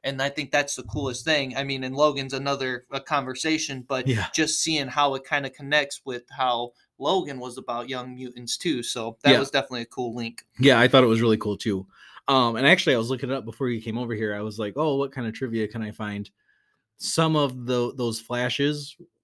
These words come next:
Speaker 2: uh, was actually reused footage from Logan.
Speaker 1: Really?
Speaker 2: So we thought it
Speaker 1: Okay.
Speaker 2: looked familiar. It did, 'cause it, it, that's what it was supposed to be.
Speaker 1: I, I don't know who the little kid was in that, uh, little flashback,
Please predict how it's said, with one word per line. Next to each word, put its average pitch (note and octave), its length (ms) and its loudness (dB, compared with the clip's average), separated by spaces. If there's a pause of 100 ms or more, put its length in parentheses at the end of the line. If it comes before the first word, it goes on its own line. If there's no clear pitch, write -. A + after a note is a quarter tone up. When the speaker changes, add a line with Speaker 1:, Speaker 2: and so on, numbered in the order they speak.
(120)
Speaker 2:
uh, G2+ 300 -4
was A#2 180 -2
actually B2+ 340 0
reused A2 400 0
footage G2+ 380 -6
from A2 240 -4
Logan. F#2 400 -8 (640)
Speaker 1:
Really? D#3+ 100 -4
Speaker 2:
So C3 320 6
we C3+ 80 2
thought D3+ 160 4
it D#3+ 40 6
Speaker 1:
Okay. D3 40 4
Speaker 2:
looked C#3+ 140 2
familiar. F3+ 500 8 (100)
It C3+ 120 -2
did, E3 240 2
'cause B2+ 460 -4
it, A#2+ 220 -8
it, A#2+ 140 -6 (220)
that's F#2+ 220 -14
what A2 80 -6
it G#2 40 -8
was G#2+ 80 -10
supposed A#2+ 280 -6
to B2 400 -4
be. E3+ 280 -4 (100)
Speaker 1:
I, F3 220 -2
I D3+ 140 2
don't G3 120 -4
know G3+ 120 -4
who F#3+ 140 -4
the E3+ 100 -8
little E3+ 300 -4
kid G#3+ 280 -6
was D3+ 240 -4
in D3+ 120 -8
that, C#3 280 -4
uh, D3 120 -2
little D3+ 400 -4
flashback, F3 540 -2